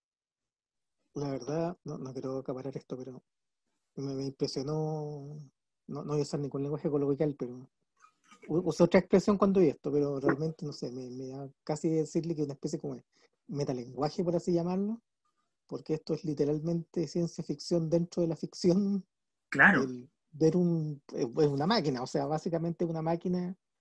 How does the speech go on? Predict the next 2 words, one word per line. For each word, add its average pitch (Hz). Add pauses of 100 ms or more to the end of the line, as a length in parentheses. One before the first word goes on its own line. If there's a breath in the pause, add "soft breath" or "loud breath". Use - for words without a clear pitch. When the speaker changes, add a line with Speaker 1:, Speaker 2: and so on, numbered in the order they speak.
(340)
Speaker 1:
humanizada 175 (540)
y, 151